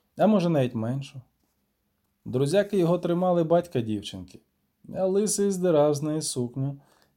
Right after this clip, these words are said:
і репетував, що настав час, аби вона дізналася, що таке справжній чоловік.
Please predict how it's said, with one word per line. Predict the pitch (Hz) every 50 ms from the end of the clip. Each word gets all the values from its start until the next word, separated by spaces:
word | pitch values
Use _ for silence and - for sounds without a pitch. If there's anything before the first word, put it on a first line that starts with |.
| _ -
і | 113 127
репетував, | 143 147 147 - 165 160 - 190 160 127 120 127 147 151
що | - - - 120
настав | 110 110 107 - - 131 127 127 127
час, | - - 180 180 175 160 151 - 127
аби | 113 110 113
вона | 113 123 123 127 127
дізналася, | 123 131 131 127 143 151 147 143 131 120 - - 127 113
що | - - - 127
таке | - 127 - - 127
справжній | 120 - - - 127 120 113 107 113 113 110
чоловік. | 110 - - 120 120 117 110 101 95 - _